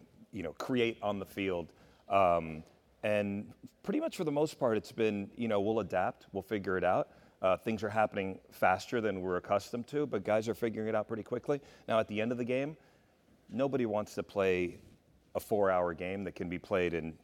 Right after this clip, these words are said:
two hours and fifty-five minutes or two hours and forty-five minutes. Nobody wants to play a four-hour game. So from that perspective, they're, they're really excited. And the, uh, people in the dugout, coaches and managers have been,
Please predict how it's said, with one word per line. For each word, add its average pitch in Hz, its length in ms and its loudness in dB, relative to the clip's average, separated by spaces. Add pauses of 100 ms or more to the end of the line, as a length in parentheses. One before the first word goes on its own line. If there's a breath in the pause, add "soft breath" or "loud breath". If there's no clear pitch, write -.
(100)
two 92 220 -2
hours 80 260 -2
and 76 100 -14
fifty-five 82 520 -4
minutes 87 260 -8
or - 60 -14
two - 180 -2
hours 82 160 2
and 76 80 -12
forty-five 87 400 -6
minutes. 101 220 -10
Nobody 87 180 -6
wants 82 160 -8
to - 60 -20
play 90 100 -2
a 78 40 -2
four-hour 80 340 -4
game. 85 200 -6
So 85 160 -6
from 87 180 -8
that 95 180 -2
perspective, 80 560 -8
they're, 80 160 -4
they're 85 160 -8
really 80 260 -4
excited. 107 440 0 (340 loud breath)
And 107 180 0
the, 98 240 -2 (240)
uh, 87 200 4 (200)
people 143 240 0
in 101 80 0
the 87 60 -2
dugout, 85 560 2
coaches 95 560 0
and 76 260 -16
managers 90 600 -2
have 78 120 -10
been, 82 280 -6